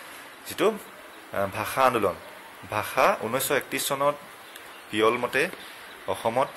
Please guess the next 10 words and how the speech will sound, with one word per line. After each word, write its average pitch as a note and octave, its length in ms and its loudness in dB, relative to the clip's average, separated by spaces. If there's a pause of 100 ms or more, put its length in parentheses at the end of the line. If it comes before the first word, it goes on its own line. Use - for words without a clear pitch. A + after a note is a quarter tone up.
(220)
বাংলা F#2+ 280 2
ভাষা G#2+ 240 0
প্ৰয়োগ A2+ 280 2
কৰা B2+ 180 4
হয়, D#3 200 0 (800)
কিন্তু G#2+ 460 -4
ঊনৈছশ A2+ 460 0
ষাঠি A2+ 240 -4
চনত B2 260 -2 (1000)
অসমীয়া A2 580 2